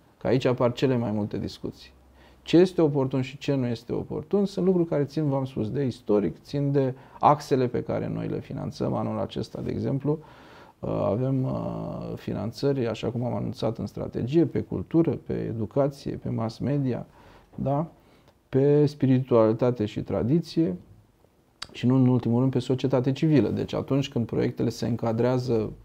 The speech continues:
apăsat pe o anumită zonă, ele vor beneficia de mai mare atenție. Avem și, de exemplu, variante, și aici este o alegere, uh, greu de făcut,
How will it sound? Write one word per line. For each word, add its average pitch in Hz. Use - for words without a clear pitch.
apăsat 110
pe 113
o 110
anumită 127
zonă, 170
ele 190
vor 165
beneficia 160
de 185
mai 185
mare 180
atenție. 175
Avem 147
și, 175
de 165
exemplu, 170
variante, 135
și 156
aici 147
este 139
o -
alegere, 123
uh, 110
greu 123
de 185
făcut, -